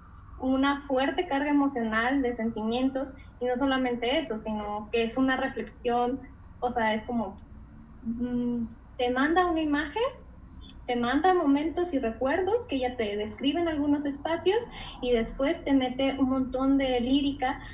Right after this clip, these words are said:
hablándote sobre los sentimientos que expresaban durante ese recuerdo o esa imagen, y eso te lleva a o-, y ese, ese, todo ese proceso es lo que yo identifico, o sea, al texto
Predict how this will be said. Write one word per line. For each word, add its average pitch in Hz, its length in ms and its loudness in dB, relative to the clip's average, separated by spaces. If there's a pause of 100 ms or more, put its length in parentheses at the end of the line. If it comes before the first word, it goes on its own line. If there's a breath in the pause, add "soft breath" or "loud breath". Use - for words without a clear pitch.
(140 loud breath)
hablándote 240 680 0
sobre 240 380 0
los 233 120 0
sentimientos 240 680 0
que 208 80 -6
expresaban 226 560 -2
durante 220 320 -2
ese 214 160 -6
recuerdo 226 540 0
o 202 200 0
esa 214 220 -6
imagen, 226 560 0
y 214 60 -2
eso 233 160 -4
te 226 180 -2
lleva 220 340 0 (460 loud breath)
a 233 160 2
o-, 247 220 2 (320)
y 269 140 2
ese, 277 260 6
ese, 294 180 -4 (160)
todo 330 160 4
ese 370 180 2
proceso 285 420 0
es 277 180 4
lo 277 180 0
que 226 380 0 (360)
yo 240 440 4
identifico, 254 960 0
o 233 80 -4
sea, 220 340 0
al 214 320 -4
texto 233 340 -6